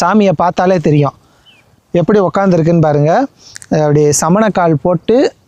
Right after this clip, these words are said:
அப்பா, சமணக்கால் போட்டு உக்காந்து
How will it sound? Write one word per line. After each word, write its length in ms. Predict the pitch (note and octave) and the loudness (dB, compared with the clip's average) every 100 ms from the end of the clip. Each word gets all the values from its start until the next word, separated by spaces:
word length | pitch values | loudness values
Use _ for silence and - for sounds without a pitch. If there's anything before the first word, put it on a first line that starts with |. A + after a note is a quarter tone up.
| _ _ - _ - | _ _ -20 _ -6
அப்பா, 460 | C#3+ E3+ F3 D3 - _ _ _ _ _ - - - - - - - - - | -2 0 0 -4 -8 _ _ _ _ _ -20 -12 -12 -12 -18 -18 -18 -8 -2
சமணக்கால் 580 | E3+ A3 G3+ - F#3 E3 | 0 0 -2 -2 0 0
போட்டு 560 | D#3 E3+ - A3 B3 E3 | 0 -2 -2 0 2 0
உக்காந்து 480 | - F#3 E3+ D3 | 0 -2 2 2